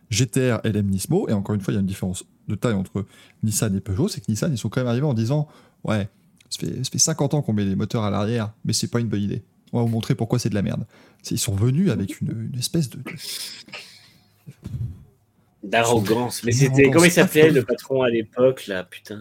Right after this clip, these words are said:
Speaker 2: j'ai
Speaker 1: Oui,
Speaker 2: pas
Speaker 1: mais
Speaker 2: son
Speaker 1: c'est
Speaker 2: nom.
Speaker 1: l'autre qui a, qui a fait Projet Car, enfin, qui était dans Projet Cars, il était dans tous les,
Speaker 2: Mm.
Speaker 1: dans tous les mauvais coups, lui, là, je sais
Speaker 2: Et,
Speaker 1: plus comment il
Speaker 2: et
Speaker 1: s'appelle.
Speaker 2: lui, lui, c'était, lui, ça a été le, le premier artisan de la chute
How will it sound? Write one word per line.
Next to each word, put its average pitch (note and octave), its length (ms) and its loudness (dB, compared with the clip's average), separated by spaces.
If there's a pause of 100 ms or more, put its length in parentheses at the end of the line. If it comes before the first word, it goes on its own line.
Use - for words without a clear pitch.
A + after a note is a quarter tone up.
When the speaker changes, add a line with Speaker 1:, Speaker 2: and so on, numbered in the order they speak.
Speaker 2:
j'ai B2+ 100 -2
Speaker 1:
Oui, D#3+ 100 2
Speaker 2:
pas F#3+ 180 4
Speaker 1:
mais B2+ 80 2
Speaker 2:
son - 80 0
Speaker 1:
c'est C3+ 80 2
Speaker 2:
nom. B2+ 60 2
Speaker 1:
l'autre C#3+ 160 0
qui - 80 -2
a, A2+ 80 2
qui A2 80 -4
a A2 40 0
fait A2 120 -4
Projet G#2+ 340 -2
Car, A2 160 -2
enfin, A2+ 140 -4
qui G#2+ 100 -4
était A2 140 -6
dans G#2 100 -2
Projet G#2 320 -4
Cars, - 200 -6
il A#2 120 0
était A#2 160 -2
dans G2 60 -8
tous - 140 -6
les, B2 100 2
Speaker 2:
Mm. G#2+ 60 0
Speaker 1:
dans G2+ 120 -2
tous - 140 -2
les B2 60 2
mauvais A2 200 0
coups, A2 340 -6
lui, G2+ 140 -2
là, G#2 140 -6
je C3+ 60 2
sais B2 60 8
Speaker 2:
Et, B2+ 100 8
Speaker 1:
plus B2 40 2
comment B2+ 140 2
il - 20 8
Speaker 2:
et A#2 40 8
Speaker 1:
s'appelle. A#2+ 260 2
Speaker 2:
lui, D#3 400 2
lui, F3 240 2
c'était, A2+ 320 -2
lui, A#2+ 180 0
ça E3+ 80 0
a A2+ 60 6
été G#2+ 160 -2
le, G2+ 160 0
le F#2+ 160 0
premier D3 260 0
artisan C3 500 0
de B2+ 60 -6
la G2+ 100 -2
chute - 480 -6